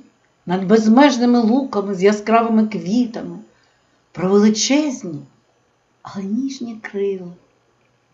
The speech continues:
про танок у повітрі над верхівками дерев з крилатою, коханою істотою. Вони мріяли літати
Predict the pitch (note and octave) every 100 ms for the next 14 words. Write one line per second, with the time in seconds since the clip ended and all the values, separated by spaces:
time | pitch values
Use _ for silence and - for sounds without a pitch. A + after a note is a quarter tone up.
0 | _ - G#3+ A#3+ C4 B3+ B3 A#3+ A3 G#3
1 | A3+ A3 G#3+ A3+ G#3+ G3 G3 - _ _
2 | _ G3 G#3 G#3 A3 - A3 G#3 G#3+ G#3
3 | F#3 G#3 G3 G#3 G3+ G3+ - _ _ -
4 | - - E3 F3 E3 G#3+ A3+ G#3+ D#3+ C#3+
5 | C#3+ _ _ - - - B3+ D4+ C4+ B3
6 | A#3+ - - - - F#3 F3+ - D#3+ F3
7 | G#3+ _ _ _ _ _ _ _ _ _
8 | _ _ _ F3 G3 G#3+ G#3 G#3 A3 G#3+
9 | G#3 G#3 G#3+ - D4 D#4 - D#3